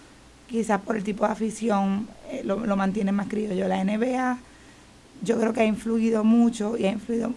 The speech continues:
y hay gente que, yo conozco gente joven, ¿no? De Puerto Rico, que se, en los veinte, que, que siguen en la N B A y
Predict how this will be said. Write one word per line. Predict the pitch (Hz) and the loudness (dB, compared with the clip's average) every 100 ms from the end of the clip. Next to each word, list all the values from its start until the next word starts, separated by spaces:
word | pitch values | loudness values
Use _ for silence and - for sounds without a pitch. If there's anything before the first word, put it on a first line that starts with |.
| - | -2
y | 202 | 0
hay | 208 | 2
gente | 240 240 240 | 4 4 4
que, | 214 190 - - - 226 | 0 -2 -6 -20 -20 -8
yo | 214 | -2
conozco | 247 247 240 | 0 0 2
gente | 220 208 226 | 2 2 0
joven, | 208 208 185 180 | 0 0 0 0
¿no? | 185 214 240 254 | 0 0 -2 -6
De | 208 | -10
Puerto | - 185 202 | -4 -4 -2
Rico, | 190 196 240 - - 262 - - - - - | -4 -4 -8 -16 -16 -16 -16 -20 -20 -20 -18
que | |
se, | - 180 | -6 -4
en | 185 226 247 190 | -2 -4 -2 -2
los | 190 | 2
veinte, | 220 220 196 190 185 - - - - | 4 2 2 0 -2 -10 -20 -20 -4
que, | 220 202 220 | 0 0 -2
que | 208 | -6
siguen | 180 240 226 220 | -2 0 2 2
en | 214 | 0
la | 202 | -2
N | 196 208 | -2 0
B | 202 | 0
A | 202 | 0
y | 196 | -2